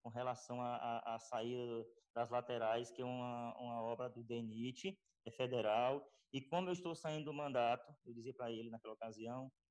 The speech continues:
"Estou cerrando o meu mandato", não queria sair com ele deixando esse problema, e sem falar, sem procurá-lo também, porque ele é um representante também do povo. Falei com o Marcelo, falei com o Emmanuel, com todos,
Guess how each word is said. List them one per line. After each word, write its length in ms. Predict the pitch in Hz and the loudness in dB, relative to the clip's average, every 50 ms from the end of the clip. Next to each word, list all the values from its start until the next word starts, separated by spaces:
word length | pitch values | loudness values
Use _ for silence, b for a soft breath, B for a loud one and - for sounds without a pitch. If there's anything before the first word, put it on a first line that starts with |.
| _ _ _ | _ _ _
"Estou 220 | _ - - 151 139 | _ -8 -6 -6 -6
cerrando 580 | - - 143 127 113 127 123 127 127 120 117 | -4 -2 -2 0 0 0 -2 0 0 -2 -2
o 40 | 120 | -2
meu 140 | 113 113 113 | -2 -2 -2
mandato", 460 | 123 143 139 131 127 - - - 90 - _ _ _ - | 0 0 2 2 2 2 0 -4 -16 -20 _ _ _ -4
não 140 | 127 135 139 | -2 -2 -2
queria 240 | - 151 135 151 151 | 0 0 0 0 0
sair 460 | 151 - - 127 123 123 135 143 143 - | 2 2 2 4 4 4 2 0 -2 -2
com 120 | 131 123 | -4 -2
ele 60 | 127 | 0
deixando 260 | 131 131 131 - 131 | 0 0 0 0 -4
esse 120 | 135 135 - | -4 -4 -4
problema, 540 | - 139 143 139 123 123 123 120 107 98 - - _ _ _ | -2 -2 2 2 4 4 4 2 0 -2 -4 -10 _ _ _
e 120 | - 131 123 | -4 -4 -4
sem 240 | - - - 160 170 | -4 -2 0 0 2
falar, 360 | 165 165 147 143 143 147 - | 4 4 4 4 4 2 0
sem 140 | - - 143 | -6 -10 -8
procurá-lo 500 | 147 156 151 - 180 156 135 123 131 147 | -6 -6 -4 -2 0 2 2 2 2 0
também, 300 | - 170 175 151 127 117 | -4 -6 -6 -6 -6 -8
porque 300 | - - - 190 - - | -8 -10 -12 -12 -10 -6
ele 340 | - 143 147 151 180 - - - - - | -4 -4 -2 -2 -4 -4 -6 -12 -10 -4
é 160 | 120 123 139 | -2 -2 -2
um 40 | 151 | 0
representante 680 | 160 165 165 165 151 147 131 - 127 131 139 - 160 - _ _ _ _ _ - | -2 -4 -4 -4 -4 -4 -6 -6 -6 -6 -6 -8 -12 -18 _ _ _ _ _ -8
também 220 | - 123 131 147 | -4 -2 0 0
do 80 | 160 185 | 0 0
povo. 500 | - 165 147 143 139 127 - 104 98 - | 0 2 4 4 4 2 0 -2 -8 -2
Falei 300 | - 127 127 131 143 143 | 0 2 2 4 2 0
com 80 | - 139 | 0 -2
o 40 | 135 | -2
Marcelo, 540 | 139 135 131 - - 127 123 127 131 131 120 | 0 -2 -2 -2 -2 0 0 0 0 -2 -4
falei 320 | - 98 98 107 120 139 | -6 -4 -2 -2 -2 -2
com 180 | 139 - 139 139 | -2 -4 -4 -2
o 60 | 139 | -2
Emmanuel, 360 | 139 131 127 123 123 123 123 | -2 0 0 0 0 -2 -2
com 140 | 120 - 131 | -4 -8 -10
todos, 360 | - - 135 131 135 135 - | -6 -2 -2 -2 -2 -4 -6